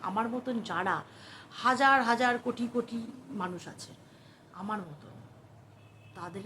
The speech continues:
প্রত্যেকের হয়ে আমি বলছি আজকে যে আমাদের কাজটা সত্যি কোনো মানে বিশাল চোখে কেউ দেখেন না। যে আমি একজন মা, আমি মা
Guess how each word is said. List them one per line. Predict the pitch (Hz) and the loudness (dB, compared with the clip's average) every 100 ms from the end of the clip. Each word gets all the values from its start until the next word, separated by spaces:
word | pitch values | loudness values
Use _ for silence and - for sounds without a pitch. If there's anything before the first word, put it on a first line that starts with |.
| - | -8
প্রত্যেকের | 226 220 - 240 262 202 | -6 -6 -4 -2 0 -2
হয়ে | 196 220 | 0 2
আমি | 196 170 180 | 2 -2 -6
বলছি | - - - | -12 -14 -16
আজকে | - - - - - - - - - - - 175 | -18 -18 -20 -20 -20 -20 -20 -20 -20 -20 -20 -8
যে | - 285 269 285 - - - - - - - - - | -2 2 2 0 -6 -20 -20 -20 -20 -20 -20 -20 -8
আমাদের | 220 233 269 311 311 | -4 2 2 2 0
কাজটা | 233 208 196 277 254 | 4 4 4 2 2
সত্যি | - 254 - 330 427 - - - - - - - - - - - - - - - - | 0 -4 -2 -2 -2 -6 -20 -20 -20 -20 -20 -20 -20 -20 -20 -20 -20 -20 -20 -20 -14
কোনো | 285 285 269 170 - 202 | -6 -4 -4 -8 -12 -8
মানে | 185 185 185 175 - 175 - - | -4 -4 -4 -8 -14 -16 -16 -6
বিশাল | 214 277 277 | 0 2 4
চোখে | 285 277 285 | 2 0 0
কেউ | 247 | 0
দেখেন | 240 135 - 160 156 | 0 -4 -10 -12 -12
না। | 147 - - - - - - - | -14 -18 -20 -20 -20 -20 -20 -12
যে | 208 202 196 - | -4 -4 -4 -4
আমি | 214 220 277 320 339 - - - - - | 2 4 6 6 2 -2 -20 -20 -12 -4
একজন | 220 262 277 | 0 4 6
মা, | 226 214 208 139 90 - - - - | 6 8 6 4 0 -12 -20 -20 -8
আমি | 190 214 285 | -2 0 2
মা | 285 220 | 4 6